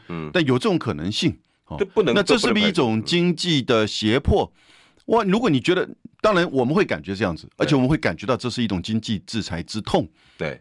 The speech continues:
Speaker 2: 对不对？而且很大的经济制裁的痛。可是严格而言，在国际上它不算经济制裁。它是在你不公平贸易的反制行为，
Speaker 1: 嗯。
Speaker 2: 但因为我们两岸贸易的量跟比例太高，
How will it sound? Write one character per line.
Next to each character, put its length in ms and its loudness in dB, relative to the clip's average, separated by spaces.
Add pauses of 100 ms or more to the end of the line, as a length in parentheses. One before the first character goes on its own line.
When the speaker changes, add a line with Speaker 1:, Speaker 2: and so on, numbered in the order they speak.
(120)
Speaker 2:
对 80 -2
不 60 0
对？ 100 2
而 100 0
且 140 0
很 300 -2
大 200 -2
的 120 -4
经 180 -2
济 140 -6
制 160 -8
裁 160 -10
的 100 -8
痛。 180 -2 (460)
可 140 2
是 260 0
严 180 2
格 120 0
而 80 2
言， 100 2
在 100 -2
国 160 -2
际 140 -4
上 160 0
它 140 -6
不 160 -8
算 200 0
经 160 -4
济 140 -6
制 160 -6
裁。 260 -10 (400)
它 80 4
是 100 -6
在 140 2
你 140 2
不 120 -2
公 160 2
平 140 2
贸 220 2
易 120 -4
的 120 0
反 400 -4
制 200 -4
行 300 -4
为， 180 -6 (220)
Speaker 1:
嗯。 100 -4
Speaker 2:
但 140 4
因 100 2
为 120 2
我 120 2
们 120 0
两 140 0
岸 140 0
贸 280 0
易 260 -2
的 140 0
量 420 0 (140)
跟 220 -4 (120)
比 340 -2
例 220 0
太 220 -2
高， 280 -2